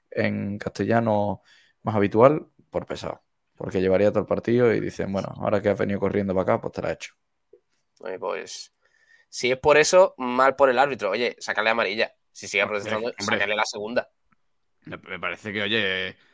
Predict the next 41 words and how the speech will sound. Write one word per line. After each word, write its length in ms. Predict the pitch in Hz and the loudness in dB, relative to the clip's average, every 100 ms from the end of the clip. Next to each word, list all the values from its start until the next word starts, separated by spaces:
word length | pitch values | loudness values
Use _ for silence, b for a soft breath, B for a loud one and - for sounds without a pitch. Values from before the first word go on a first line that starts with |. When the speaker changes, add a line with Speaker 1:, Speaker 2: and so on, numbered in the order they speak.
| b b b _ | b b b _
Speaker 3:
ca-, 160 | - 101 | -14 -14
cartulina 560 | - 98 - 98 110 110 | -10 -10 -10 -4 0 2
roja 280 | 120 117 | 2 0
por, 480 | 104 110 110 110 113 | -2 0 0 0 -2
por 140 | 110 104 | -4 -6
protestar, 560 | 110 107 113 131 _ _ _ _ | -6 -4 -2 -2 _ _ _ _
si-, 240 | - 127 123 | -4 -2 -2
sin 220 | 143 131 | -2 -2
adjuntar 440 | 117 120 110 123 | -2 -2 0 0
ni-, 140 | 127 131 | 0 -4
si 100 | 120 | -4
me 100 | 110 | -2
dices 260 | 110 120 - | -2 -2 -4
que 120 | 123 | -2
te 60 | |
ha 40 | 127 | 0
dicho, 340 | 160 - 123 - | 0 -2 -8 -6
eh, 460 | 98 104 101 104 - b b b b - | -4 -2 0 -2 -6 b b b b -6
eh, 200 | 113 117 | 2 2
"hijo 280 | 117 113 117 | 2 0 -4
de 100 | 107 | 0
tal", 420 | 127 143 120 98 b b _ | 2 2 2 -4 b b _
o 640 | 113 110 110 110 110 110 107 | -4 -2 0 0 -2 -2 -4
yo 100 | 117 | -6
qué 60 | |
sé, 240 | 107 135 135 | -4 -4 -4
cualquier, 320 | 104 104 - 101 101 - | -6 -10 -14 -14 -18 -16
cualquier 260 | 104 110 | -8 -4
Speaker 2:
Claro. 40 | 95 | -2
Speaker 3:
cosa, 300 | 127 139 120 | -4 -4 -4
de 160 | 113 | -4
cualquier 240 | 110 104 143 | -6 -8 -8
insulto, 500 | - 127 - 110 _ _ _ _ | -6 -8 -8 -12 _ _ _ _
vale, 440 | 107 95 120 104 - _ _ - | -8 -4 -2 -4 -10 _ _ -20
pero, 480 | 95 90 87 87 85 | -18 -18 -16 -16 -18
por 100 | - | -20
favor, 440 | - 90 90 101 | -20 -16 -10 -10
un 60 | 92 | -12
poquito 320 | 95 98 104 | -12 -6 -4
de 60 | 104 | -2
seriedad. 500 | 104 92 107 104 | -2 0 0 0